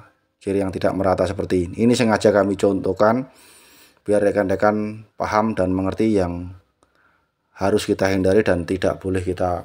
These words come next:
mahar. Itu sedikit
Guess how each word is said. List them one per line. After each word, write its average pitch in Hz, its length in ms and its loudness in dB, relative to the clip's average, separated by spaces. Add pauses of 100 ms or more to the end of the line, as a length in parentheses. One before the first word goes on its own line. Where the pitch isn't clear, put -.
mahar. 90 320 -2 (2500)
Itu 143 480 4 (720)
sedikit - 560 4